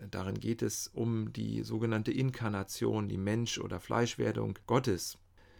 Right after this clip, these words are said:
Doch von einem Seitengleis aus betrachtet, reden diese Verse von der Bedeutung und Schönheit von Authentizität. Johannes schreibt: "Von allem Anfang an war es da.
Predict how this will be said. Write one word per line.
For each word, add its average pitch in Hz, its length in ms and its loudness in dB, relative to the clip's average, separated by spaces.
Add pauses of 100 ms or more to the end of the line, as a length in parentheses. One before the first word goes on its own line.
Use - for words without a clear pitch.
(160)
Doch 131 200 10
von 131 180 2
einem 117 520 2
Seitengleis 113 720 4
aus - 400 -6 (120)
betrachtet, - 720 -4 (680)
reden 135 340 6
diese 113 240 0
Verse 110 420 -2
von 110 220 -4
der 101 120 2
Bedeutung 127 920 2 (140)
und 107 240 -4
Schönheit 127 1040 0
von 104 380 -2 (100)
Authentizität. - 1040 0 (1300)
Johannes 110 400 -2
schreibt: 107 440 2 (720)
"Von 110 200 4 (100)
allem 180 300 10
Anfang 127 560 4
an 98 320 0
war 113 240 6
es - 220 -2
da. 82 380 4